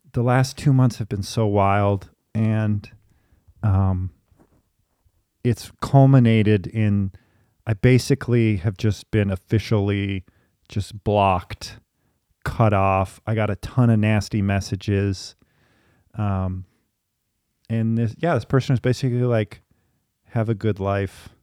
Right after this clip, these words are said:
I don't ever wanna talk to you ever again."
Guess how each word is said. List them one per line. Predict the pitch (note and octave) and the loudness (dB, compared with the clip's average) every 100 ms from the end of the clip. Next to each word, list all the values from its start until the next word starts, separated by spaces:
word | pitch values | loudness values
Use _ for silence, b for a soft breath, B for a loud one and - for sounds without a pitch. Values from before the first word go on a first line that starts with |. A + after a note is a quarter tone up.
| _ _ _ _ _ _ _ _ _ _ _ _ _ | _ _ _ _ _ _ _ _ _ _ _ _ _
I | A#2 | -4
don't | G#2 G#2 | -2 -2
ever | A2 G2 G#2 | -4 -2 -2
wanna | G#2 G2+ | 0 -2
talk | - G#2 G2 | -2 -2 -2
to | - | -4
you | G#2 | -4
ever | G2+ G2+ G2 | -2 -2 -2
again." | F#2+ G#2 G2 G2 | -2 -4 -2 -4